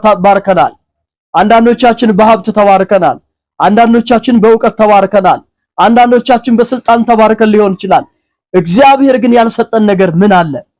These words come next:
እንደ-፣ እንደተናገር ራቁታችንን መተን ጌታ ግን በብዙ ጸጋ ሰጥቶናል። ታዲያ እሱ የሰጠንን መክሊት እኔና እናንተ በዚህ ምድር ላይ ስንኖር ምን እያደረግን ይሆን?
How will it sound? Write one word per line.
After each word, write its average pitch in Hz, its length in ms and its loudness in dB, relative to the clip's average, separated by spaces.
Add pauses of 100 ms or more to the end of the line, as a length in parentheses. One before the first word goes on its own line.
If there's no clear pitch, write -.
(640)
እንደ-፣ 220 200 2
እንደተናገር 294 600 2 (140)
ራቁታችንን 277 880 0
መተን 254 340 -2 (460)
ጌታ 214 200 0 (120)
ግን 226 160 0
በብዙ 330 400 0
ጸጋ 202 260 -2 (140)
ሰጥቶናል። 185 520 -4 (560)
ታዲያ 208 300 2
እሱ 190 160 -6
የሰጠንን 196 640 -2
መክሊት 180 360 -4
እኔና 170 300 0
እናንተ 160 320 -2
በዚህ 156 240 -4
ምድር 151 200 -4
ላይ 143 160 0 (320)
ስንኖር 175 460 0 (260)
ምን 220 180 2
እያደረግን 165 680 0
ይሆን? 135 260 -8